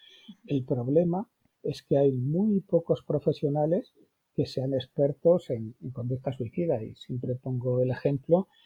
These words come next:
de que si en España hay aproximadamente unas sesenta facultades de psicología, treinta privadas, treinta públicas,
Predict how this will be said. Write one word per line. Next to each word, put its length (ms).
de 160
que 140
si 240
en 120
España 520
hay 140
aproximadamente 920
unas 320
sesenta 720
facultades 580
de 80
psicología, 680
treinta 380
privadas, 580
treinta 280
públicas, 540